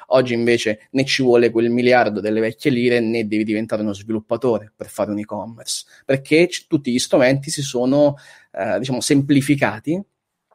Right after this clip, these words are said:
sono diventati molto anche più accessibili da un punto di vista economico, e quindi di fatto l'unica cosa che devi mettere è la tua determinazione e il tuo focus, e ovviamente avere un bel prodotto da vendere, ma questo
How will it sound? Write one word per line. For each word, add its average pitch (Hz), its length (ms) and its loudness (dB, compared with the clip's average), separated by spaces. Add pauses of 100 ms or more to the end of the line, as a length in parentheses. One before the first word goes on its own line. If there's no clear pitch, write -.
(160)
sono 139 200 0
diventati 131 400 2
molto 139 320 2
anche 123 260 0
più 120 120 -2
accessibili 110 640 -4
da 107 80 -4
un 107 80 -8
punto 117 220 -8
di 107 60 -4
vista 110 220 -4
economico, 143 400 0
e 139 60 -4
quindi 107 220 -4
di 170 100 2
fatto - 440 -2 (280)
l'unica 185 360 6
cosa 123 200 4
che 123 60 4
devi 185 140 6
mettere 135 400 0
è - 20 2
la 117 120 0
tua 131 120 0
determinazione 127 1000 -2
e 110 40 -4
il 113 140 -6
tuo 165 140 -4
focus, 131 640 -4 (380)
e - 80 -2
ovviamente 143 360 4
avere 127 180 4
un 120 140 2
bel 147 200 6
prodotto 110 400 -2
da 110 120 0
vendere, 107 340 0
ma 104 140 -2
questo 113 440 -4